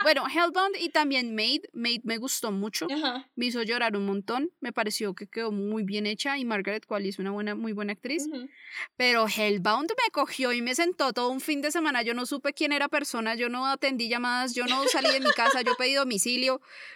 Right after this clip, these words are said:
Speaker 1: Las gatas me
Speaker 2: Ah,
Speaker 1: miraban.
Speaker 2: ¿verdad que tú le sacaste el cuerpo a alguien, no?
Speaker 1: <laughs> Pues técnicamente no, porque al final no dijeron, "Ay, sí, vámonos", sino que
Speaker 2: <laughs>
Speaker 1: antes de que dijeran, antes de que dijeran, "Nos vemos", yo les dije, eh, yo les dije como, "Ay, vengan, no me ocurrió una cosa,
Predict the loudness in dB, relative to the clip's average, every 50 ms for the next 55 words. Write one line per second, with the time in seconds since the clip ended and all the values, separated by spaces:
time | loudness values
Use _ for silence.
0 | -10 0 4 4 4 4 4 4 2 2 4 2 2 2 4 6 10 12 12 12
1 | 12 12 12 10 10 10 8 8 8 8 6 6 4 2 2 2 4 4 4 2
2 | 4 4 4 2 4 2 0 0 2 2 0 2 4 4 4 4 4 4 2 2
3 | 2 2 4 4 4 4 4 2 2 2 4 2 2 2 6 8 8 8 8 8
4 | 6 4 4 4 0 0 2 2 2 2 2 2 4 4 4 4 4 4 2 2
5 | 2 0 0 0 0 0 2 2 2 2 2 2 2 2 2 2 0 0 0 2
6 | 2 2 2 2 0 -4 -6 -6 -8 -8 -6 -2 0 4 4 4 2 2 -2 -2
7 | 0 2 2 2 2 2 2 4 4 4 4 6 4 4 4 4 4 4 4 6
8 | 4 4 2 0 -2 -2 -2 0 -2 0 0 0 0 0 0 0 0 0 0 0
9 | -4 -6 -4 -2 -2 -2 -2 -2 -2 0 0 0 -2 -2 -2 -2 -2 -2 -2 -2
10 | -2 -2 -2 -4 -4 -6 _ _ _ -20 -20 -20 -20 -20 -20 -20 _ _ -2 0
11 | 0 2 2 0 0 0 0 0 0 0 2 2 2 2 2 _ 2 2 4 4
12 | 4 2 2 _ _ _ 2 4 4 4 4 2 2 0 -2 -4 -2 -2 0 0
13 | -2 -2 0 0 0 0 0 0 0 0 0 -2 -2 0 0 0 2 2 0 -2
14 | -4